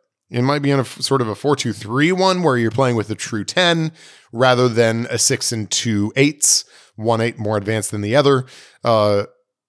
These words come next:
but, you know, I mean, you're probably gonna be going with that three, uh, three-man central midfield.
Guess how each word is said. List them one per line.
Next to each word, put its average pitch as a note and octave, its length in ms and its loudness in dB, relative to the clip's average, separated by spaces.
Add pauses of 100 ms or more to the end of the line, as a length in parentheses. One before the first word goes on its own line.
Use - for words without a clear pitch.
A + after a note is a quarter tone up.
(560)
but, B2+ 460 4
you C3+ 160 0
know, G2 160 2
I A2+ 80 2
mean, A#2+ 160 0
you're A#2+ 160 0
probably B2+ 380 0
gonna C3 120 0
be C3 120 0
going C#3 300 4
with F2+ 240 -6
that G2+ 320 0
three, G2+ 720 -2
uh, F#2 300 -2
three-man F#2+ 380 -6
central F#2+ 300 -8
midfield. G2 520 -2